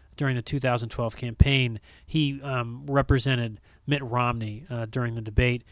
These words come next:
and did a very good job, uh, apparently, of being a tall, uh, politician from Massachusetts with very good hair. And, uh, he really got under the president's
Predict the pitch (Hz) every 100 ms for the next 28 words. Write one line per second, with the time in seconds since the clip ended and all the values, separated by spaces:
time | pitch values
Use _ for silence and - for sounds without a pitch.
0 | - - 123 127 123 135 127 117 123 120
1 | 117 110 135 147 120 123 - 135 131 127
2 | 123 120 107 - 123 117 117 - 127 117
3 | 117 110 - - - - 123 117 131 120
4 | - - 120 127 113 117 113 110 127 113
5 | 117 110 123 113 120 - 185 165 143 -
6 | - - - 131 127 131 123 120 117 135
7 | 131 131 131 131 127 127 120 - 127 120
8 | 117 -